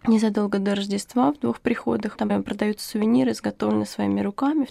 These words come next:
Наши волонтёры это всё пекли, вязали. Очень много помогают немецкие фонды. Этим детям, э, они оплачивают такую часть лечения. А бывает так, что, например, за, за операцию какой-то фонд оплатил, а нужно ещё деньги.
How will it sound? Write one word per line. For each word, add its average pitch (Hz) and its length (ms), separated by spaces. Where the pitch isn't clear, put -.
Наши - 300
волонтёры 196 500
это - 160
всё - 240
пекли, 214 520
вязали. 233 720
Очень 202 280
много 190 240
помогают 196 600
немецкие 190 460
фонды. 254 480
Этим 294 320
детям, 302 400
э, - 140
они 202 180
оплачивают 269 520
такую 190 180
часть 202 300
лечения. 208 520
А 190 40
бывает 202 360
так, 233 160
что, - 140
например, 190 540
за, 190 220
за 190 200
операцию 190 520
какой-то 185 400
фонд - 360
оплатил, 190 520
а 180 60
нужно 185 300
ещё - 240
деньги. 180 420